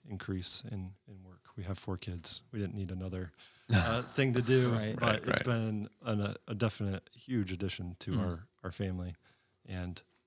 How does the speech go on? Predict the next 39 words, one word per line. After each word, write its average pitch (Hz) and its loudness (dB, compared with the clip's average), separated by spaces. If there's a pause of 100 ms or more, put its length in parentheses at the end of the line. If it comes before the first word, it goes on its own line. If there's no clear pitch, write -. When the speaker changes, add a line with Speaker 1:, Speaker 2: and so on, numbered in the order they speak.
(380)
Speaker 1:
yeah, - -6
we 98 -2
have 95 -2
to - -8
think - -6
about 87 -4 (100)
different 95 -6 (300)
aspects, 95 -8
but 95 -10 (600)
with 104 -12
good 104 0
training 95 0
and 87 -8 (240)
a 87 -18
good 92 -6
family 95 -4
situation, 90 -6
man, 92 -4
it's, - -6
it's - -6
so - 0
rewarding 90 -6 (240)
to - -10
have 95 -10 (520)
a - -20
pet - -6
in 95 -6
the 92 -6
family. 92 -8 (320)
Speaker 2:
I 117 4
think 110 6
you're 302 6
right, 262 6
and 85 6
that's 95 6
a - 0
good 95 8
observation 87 6
that - 0